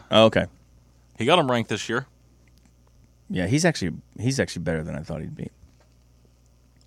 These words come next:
Speaker 1: Uh, Stanford over Utah, seventy-three sixty-two in the Pac-twelve tournament first round. Skip over some of these other ones. Uh, Saint Peter's, after their magical run in the tournament last year,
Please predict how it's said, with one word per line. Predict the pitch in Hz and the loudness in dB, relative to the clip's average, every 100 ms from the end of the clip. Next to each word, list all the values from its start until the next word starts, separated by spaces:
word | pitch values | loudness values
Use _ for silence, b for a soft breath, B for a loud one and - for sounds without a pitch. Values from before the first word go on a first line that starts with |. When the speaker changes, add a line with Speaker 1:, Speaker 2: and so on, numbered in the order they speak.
| _ _ _ _ _ _ - | _ _ _ _ _ _ 2
Speaker 1:
Uh, | 120 120 | 6 6
Stanford | - 185 196 190 170 | 8 6 6 8 8
over | 156 131 | 10 8
Utah, | 139 170 - 170 160 156 | 6 6 8 8 10 8
seventy-three | 147 160 151 143 143 | 8 6 6 6 4
sixty-two | 123 151 135 113 143 | 6 4 2 4 6
in | 123 | 6
the | |
Pac-twelve | - 131 110 - 156 160 143 | 6 4 4 4 8 8 6
tournament | 160 160 151 - | 4 6 4 4
first | 151 143 - | 6 6 6
round. | 143 143 139 139 131 - b b b b b b | 6 8 8 6 4 -2 b b b b b b
Skip | - 107 95 | 0 2 4
over | 85 85 | 2 0
some | 92 | -2
of | 90 | -2
these | 85 90 | 0 -2
other | 87 | 0
ones. | 92 90 - b b b b | 0 -2 -4 b b b b
Uh, | - 107 104 104 82 | 6 8 10 8 6
Saint | - 196 - | 6 4 4
Peter's, | - 175 214 165 151 | 4 6 8 8 8
after | 147 143 135 | 8 6 6
their | 123 127 | 6 8
magical | 117 147 135 - 123 | 8 6 4 2 4
run | 143 135 | 6 6
in | |
the | 110 | 4
tournament | 143 135 110 | 4 4 4
last | 98 135 147 - | 6 8 8 6
year, | 135 139 131 123 | 6 8 8 6